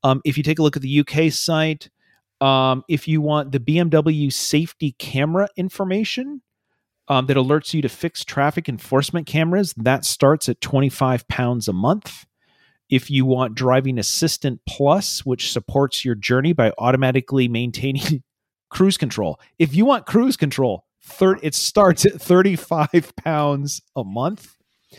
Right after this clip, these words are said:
High beam assistant to automatically switch your high beams,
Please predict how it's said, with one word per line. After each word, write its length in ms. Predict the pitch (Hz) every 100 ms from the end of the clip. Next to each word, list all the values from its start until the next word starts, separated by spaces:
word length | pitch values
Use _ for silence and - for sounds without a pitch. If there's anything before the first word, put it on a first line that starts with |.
| - - -
High 260 | - 190 269
beam 240 | 165 135
assistant 600 | 104 - 120 - - 67 -
to 100 | 120
automatically 480 | 143 156 160 160
switch 260 | 156 175 -
your 100 | 170
high 220 | - 240
beams, 500 | 175 127 104 92 -